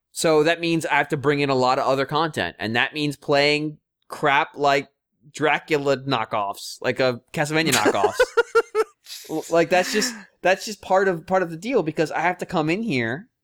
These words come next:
Speaker 1: with something to talk about, and I don't wanna talk about games that are just like the last game I talked about, so Vampire Master of Darkness somehow sneaks in. And that means sometimes we end up
Speaker 2: <laughs>
Speaker 1: talking about games we're not super enthused about.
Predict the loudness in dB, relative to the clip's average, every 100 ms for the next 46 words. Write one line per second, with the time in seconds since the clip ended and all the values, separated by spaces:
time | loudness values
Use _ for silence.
0 | -8 -4 -2 -2 -2 -4 0 0 0 0
1 | 0 0 -2 -4 -2 0 0 0 0 0
2 | 0 0 0 0 -2 -2 0 0 -2 -2
3 | -4 0 0 0 2 2 2 0 -2 -2
4 | -2 -4 -2 0 0 0 -2 0 0 2
5 | 2 4 0 0 0 0 -2 0 2 0
6 | -2 -6 -4 -4 -6 -8 -12 -12 -14 -14
7 | -18 _ -20 _ -8 -2 2 2 2 0
8 | 0 0 0 2 0 0 -2 0 0 0
9 | 0 0 0 0 0 0 -2 -2 -2 -4
10 | -2 -2 -4 -6 -4 -6 -2 -4 -4 -6
11 | -6 -10